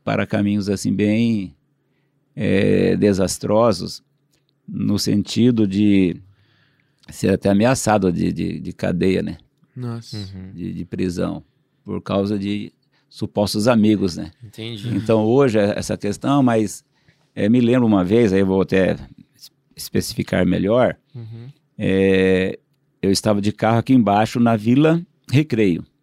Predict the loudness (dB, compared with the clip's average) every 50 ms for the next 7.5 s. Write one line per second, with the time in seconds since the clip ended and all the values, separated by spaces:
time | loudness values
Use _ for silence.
0 | _ _ _ _ _ _ _ _ -14 -8 -6 -4 -2 2 2 4 4 4 4 2
1 | 0 -2 -4 -2 0 0 2 2 2 0 0 0 0 2 2 2 4 4 4 2
2 | 2 2 2 2 2 2 2 0 0 2 2 2 0 -2 -8 -20 _ _ _ _
3 | _ _ _ _ _ _ _ _ _ _ _ _ _ -4 0 2 4 4 4 4
4 | 2 -2 -4 -2 0 2 2 2 2 2 2 0 0 0 -2 0 2 4 4 4
5 | 4 2 -2 -8 _ _ _ _ _ _ _ _ _ _ _ _ _ _ _ _
6 | _ _ -4 -2 0 2 4 4 2 2 2 2 2 4 4 4 2 2 0 0
7 | 2 4 4 4 4 4 0 -4 -6